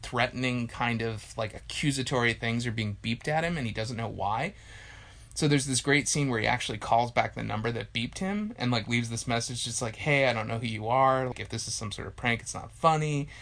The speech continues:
And, like, you can tell that he's starting to get a little uncomfortable. And then I think it's at this point where we start to get the vibe that there are people who are watching him,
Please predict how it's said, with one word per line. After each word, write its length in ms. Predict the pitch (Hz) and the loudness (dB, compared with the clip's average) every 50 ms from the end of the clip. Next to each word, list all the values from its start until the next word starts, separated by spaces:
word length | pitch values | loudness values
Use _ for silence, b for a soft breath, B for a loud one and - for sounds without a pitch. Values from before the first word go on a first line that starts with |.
| B B B B | B B B B
And, 120 | B 120 | B 2
like, 120 | 131 131 127 | 4 4 2
you 140 | 127 123 131 | 2 -2 -2
can 100 | 135 135 | -2 -2
tell 200 | - 170 147 139 | 0 0 0 0
that 120 | 117 117 | 0 -2
he's 220 | - 139 139 143 | -2 0 0 0
starting 240 | - - 151 139 131 | 0 2 2 2 2
to 80 | 120 131 | 2 2
get 140 | 143 131 135 | 2 2 4
a 20 | |
little 220 | 135 139 139 135 | 4 4 4 2
uncomfortable. 760 | 131 131 127 - 143 127 - - 135 139 135 135 139 143 143 - B B B B | 2 2 2 0 0 0 0 -2 0 2 4 4 4 4 2 -2 B B B B
And 240 | 131 131 127 127 127 | 2 4 4 4 6
then 460 | 139 139 139 139 135 135 139 139 135 B B B B B B B B | 6 6 6 6 4 4 2 0 0 B B B B B B B B
I 140 | B B 127 | B B 2
think 160 | 127 160 160 | 2 2 0
it's 100 | 165 151 | 0 0
at 80 | 139 123 | -2 0
this 160 | 123 123 123 | 0 0 0
point 260 | - - 143 131 123 | 0 0 0 0 0
where 140 | - 117 110 | 0 0 -2
we 100 | 101 104 | -2 -2
start 420 | 101 - - - 120 101 101 117 - | -2 -4 -2 0 0 0 0 -2 -4
to 80 | 156 151 | -4 -2
get 200 | - 226 - - | -2 -2 -2 -4
the 80 | 175 | -4
vibe 360 | 170 180 180 180 185 190 185 | 0 2 2 2 2 0 -2
that 160 | 185 170 180 - | -4 -4 -2 0
there 140 | 190 180 | 2 2
are 100 | 175 175 | 2 2
people 340 | 175 - 196 - - - 180 | 0 -2 -4 -6 -4 -2 0
who 140 | 180 190 180 | 2 2 2
are 100 | 170 175 | 2 2
watching 440 | 180 185 190 190 185 - - 196 190 | 2 2 2 2 0 0 -2 -2 0
him, 280 | 196 196 196 202 208 | 0 0 -2 -2 -4